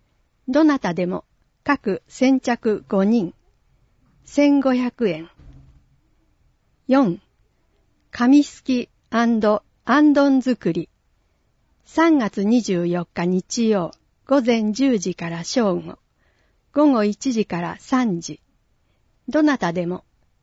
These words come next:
各先着五人。二千五百円。五、おもてなし箸包みと菓子包みを和紙で作ろう。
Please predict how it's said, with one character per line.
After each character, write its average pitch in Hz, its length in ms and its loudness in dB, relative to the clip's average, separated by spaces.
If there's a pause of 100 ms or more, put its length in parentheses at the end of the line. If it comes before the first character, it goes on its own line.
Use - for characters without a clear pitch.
各 240 340 -6
先 262 300 0
着 226 460 -4
五 190 160 -2
人。 190 280 -4 (920)
二 226 120 0
千 269 320 0
五 180 120 -4
百 208 360 -4
円。 160 180 -12 (1700)
五、 208 280 0 (1300)
お 214 100 0
も 294 140 4
て 320 180 2
な 302 160 2
し 277 220 -4
箸 262 340 0
包 254 300 -4
み 180 140 -4
と 165 220 -10 (260)
菓 208 140 -4
子 311 200 2
包 254 300 -2
み 180 200 -2
を 165 220 -12
和 285 160 2
紙 294 180 -2
で 175 240 -6
作 196 320 -2
ろ 185 300 -4
う。 - 40 -20